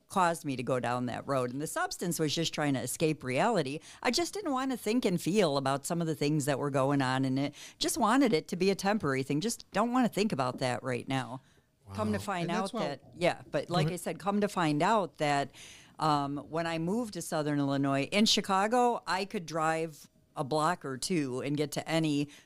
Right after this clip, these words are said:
Speaker 1: twelve-step meeting. Uh, I know they had Celebrate Recovery, things like that. Um, not too far away. I had my choice of which ones I could go to. Spaghetti dinners, breakfasts with all sober people. Um,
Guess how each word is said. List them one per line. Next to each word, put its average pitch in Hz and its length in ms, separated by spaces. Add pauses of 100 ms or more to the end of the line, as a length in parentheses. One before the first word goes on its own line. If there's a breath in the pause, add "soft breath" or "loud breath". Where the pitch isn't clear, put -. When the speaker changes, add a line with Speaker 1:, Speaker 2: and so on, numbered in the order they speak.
Speaker 1:
twelve-step 185 500
meeting. 185 600
Uh, 123 60
I 131 200
know 139 160
they 135 100
had 135 140
Celebrate 131 360
Recovery, 196 560
things 160 300
like 131 200
that. 170 340 (340 loud breath)
Um, 147 520 (140)
not 285 220
too 381 140
far 233 260
away. 165 320
I 185 80
had 214 240
my 220 120
choice - 360
of 151 80
which 175 220
ones 185 240
I 156 100
could 165 180
go 254 200
to. - 200
Spaghetti 190 520
dinners, 190 640
breakfasts 190 880
with 156 160
all 175 200
sober 190 380
people. 202 600 (380 loud breath)
Um, 180 380